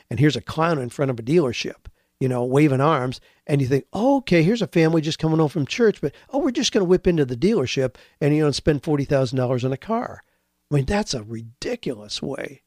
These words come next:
to buy a car. I know what I'm looking at. I've done my research. I've done my homework. I know the market, know what's a good deal, what is not.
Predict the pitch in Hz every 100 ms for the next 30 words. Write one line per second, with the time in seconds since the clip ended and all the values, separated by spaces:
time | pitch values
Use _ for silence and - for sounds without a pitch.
0 | - 135 127 117 - 208 233 110 - _
1 | _ _ _ - 139 180 170 139 160 196
2 | 180 151 135 143 143 135 117 110 135 _
3 | _ - 123 110 143 175 175 139 131 147
4 | 127 90 - 143 165 151 135 131 135 120
5 | 104 135 170 143 131 127 135 127 _ _
6 | _ _ _ _ 120 123 156 165 - -
7 | 156 135 143 147 131 135 135 139 131 127
8 | 127